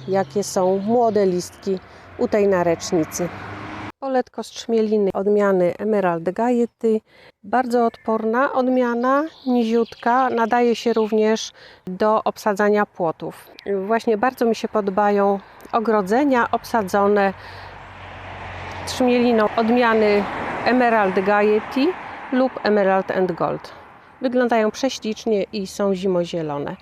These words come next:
Bergenia, która przekwitła i trzeba będzie pousuwać te kwiatostany. Y, tutaj były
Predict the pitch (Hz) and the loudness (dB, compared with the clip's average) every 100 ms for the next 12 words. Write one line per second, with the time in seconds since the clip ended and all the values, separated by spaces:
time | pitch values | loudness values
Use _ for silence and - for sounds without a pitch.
0 | - - - 269 233 220 196 196 254 - | -18 -20 -4 -2 0 2 2 2 0 -2
1 | 233 - - - - 220 226 233 220 - | -2 -2 -6 -6 -6 -4 0 0 0 0
2 | 226 208 208 208 202 208 196 - 185 175 | 0 2 0 0 -2 -4 -4 -4 -4 -4
3 | - 185 - 196 - 240 - 285 269 247 | -6 -10 -6 -6 -4 -4 -2 0 2 2
4 | 233 - _ - - - _ _ - - | 0 -4 _ -20 -20 -20 _ _ -16 -4
5 | 196 190 190 247 - 202 185 190 185 180 | 0 0 0 -2 0 0 2 2 2 2